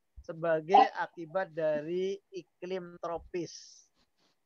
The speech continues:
Kesuburan Indonesia digambarkan, kata orang, Indonesia adalah negara yang subur makmur, loh jinawi toto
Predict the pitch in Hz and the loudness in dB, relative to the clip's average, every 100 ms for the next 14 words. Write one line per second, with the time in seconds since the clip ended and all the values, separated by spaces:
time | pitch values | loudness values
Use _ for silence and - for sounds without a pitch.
0 | _ _ _ _ _ _ _ _ _ _ | _ _ _ _ _ _ _ _ _ _
1 | 208 262 185 220 233 226 214 208 202 247 | -4 -4 4 6 6 6 0 0 2 0
2 | 214 190 175 165 151 - 147 147 175 214 | 4 4 6 4 4 0 -2 0 4 2
3 | 254 247 _ _ - 143 160 156 170 202 | 2 -10 _ _ -10 -8 -8 -4 -2 -2
4 | 180 185 165 156 143 208 208 165 156 180 | -6 -10 -10 -10 -4 2 2 2 -2 -6
5 | 175 156 151 147 143 139 - 180 165 139 | -6 -6 -4 -6 -8 -12 -10 -10 -10 -8
6 | 160 170 156 151 143 147 - 160 190 247 | -6 -6 -6 -8 -6 -4 -4 0 2 4
7 | 285 285 - 294 294 - - - - 180 | 2 -4 -8 -4 -4 -6 -10 -12 -2 2
8 | 165 147 - 175 165 160 151 143 196 247 | 2 0 -6 -4 0 0 0 -2 -6 -6
9 | 254 - 160 147 - _ 175 175 | -8 0 2 2 -2 _ -2 0